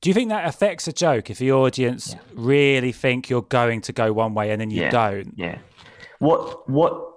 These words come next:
Speaker 2: <sighs> there's a phrase, do you know how people will say to you, maybe at the end of a gig, "I thought you were gonna say"?
Speaker 1: Yeah, yeah.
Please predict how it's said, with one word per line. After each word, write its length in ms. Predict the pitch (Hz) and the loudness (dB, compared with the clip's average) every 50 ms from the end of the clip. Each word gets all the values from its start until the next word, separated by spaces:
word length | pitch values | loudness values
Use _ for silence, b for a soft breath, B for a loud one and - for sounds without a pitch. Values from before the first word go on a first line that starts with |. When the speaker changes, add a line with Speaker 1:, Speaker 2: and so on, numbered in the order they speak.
| - - | -6 -6
Speaker 2:
<sighs> 840 | - - - - - - _ _ _ _ _ _ _ _ _ _ _ | -6 -6 -6 -10 -14 -18 _ _ _ _ _ _ _ _ _ _ _
there's 160 | 143 131 117 | -2 0 0
a 80 | 127 113 | -2 -2
phrase, 540 | - - 147 135 143 151 156 151 151 - | -2 -2 0 2 4 4 4 4 2 0
do 180 | - - - - | -6 -6 -4 -2
you 40 | - | 0
know 100 | 165 180 | 0 2
how 160 | 196 226 226 | 2 2 2
people 360 | 220 220 - 160 165 - 143 117 | 2 0 -2 -2 -2 -2 -2 -2
will 200 | 113 104 104 - | -2 -2 -4 -4
say 280 | - - 110 123 107 82 | -4 -2 0 0 0 0
to 40 | |
you, 380 | 127 131 120 104 98 104 - - - - | 0 0 0 0 -2 -4 -8 -12 -12 -4
maybe 360 | 110 117 110 104 113 107 104 | -2 -2 0 0 0 0 0
at 80 | - - | 0 0
the 60 | 95 | 0
end 220 | 101 104 104 101 104 | 0 0 0 0 0
of 100 | 101 95 | -2 -2
a 40 | 95 | 0
gig, 340 | 101 98 101 98 - - b b b b _ _ | 0 -2 -2 -2 -4 -10 b b b b _ _
"I 140 | 110 110 113 | -4 -2 -2
thought 340 | 113 - - 117 101 - - | -2 -2 0 0 0 0 -2
you 80 | 107 101 | -2 -2
were 120 | 104 101 | -2 -4
gonna 260 | - 110 101 98 95 | -2 -2 -2 -2 -4
say"? 420 | - - 104 107 123 120 - - - - _ _ _ _ _ _ _ | -4 -2 -2 -2 -2 -2 -4 -8 -12 -20 _ _ _ _ _ _ _
Speaker 1:
Yeah, 220 | - 110 98 85 - - | -4 -4 -4 -6 -8 -12
yeah. 280 | - 113 110 101 90 | -8 -6 -6 -6 -6